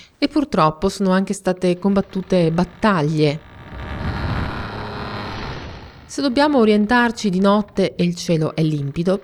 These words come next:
quello che dobbiamo fare, tanto per cominciare lo sappiamo tutti, cercare la stella polare. Facile a dirsi ma non sempre a farsi. Intanto è doveroso per me riportare la mia esperienza personale.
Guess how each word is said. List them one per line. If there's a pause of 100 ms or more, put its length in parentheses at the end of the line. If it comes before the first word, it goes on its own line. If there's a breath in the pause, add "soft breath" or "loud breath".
quello
che
dobbiamo
fare, (220)
tanto
per
cominciare
lo
sappiamo
tutti,
cercare
la
stella
polare. (380 loud breath)
Facile
a
dirsi
ma
non
sempre
a
farsi. (260)
Intanto
è
doveroso
per
me
riportare
la
mia
esperienza
personale.